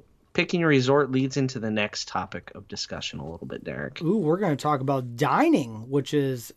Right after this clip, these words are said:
Speaker 2: completely different from the two parks, uh, Disneyland and Disney World. So, Doug, where do you go when people out west ask you about dining?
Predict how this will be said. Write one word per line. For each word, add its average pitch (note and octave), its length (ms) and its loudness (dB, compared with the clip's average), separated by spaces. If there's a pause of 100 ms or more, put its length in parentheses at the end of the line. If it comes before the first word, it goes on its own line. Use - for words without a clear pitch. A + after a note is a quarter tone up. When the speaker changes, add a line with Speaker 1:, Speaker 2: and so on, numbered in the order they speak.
Speaker 2:
completely A3+ 640 2
different B2 400 -4
from A#2+ 460 -6 (320)
the C3+ 300 0
two D3+ 220 -4
parks, - 480 -8
uh, B2+ 300 -8
Disneyland C3 520 -2
and B2 180 -6
Disney C3+ 280 -2
World. B2+ 400 -4
So, C#3+ 280 -2 (440)
Doug, F3+ 320 6
where F#3+ 220 6
do C#4 80 6
you C#4 140 8
go F#3 240 4
when E3+ 180 4
people F3+ 400 -2
out E3 220 4
west C#3+ 400 0
ask C#3+ 280 -2
you D3+ 80 0
about C3+ 240 0
dining? A#2 400 -10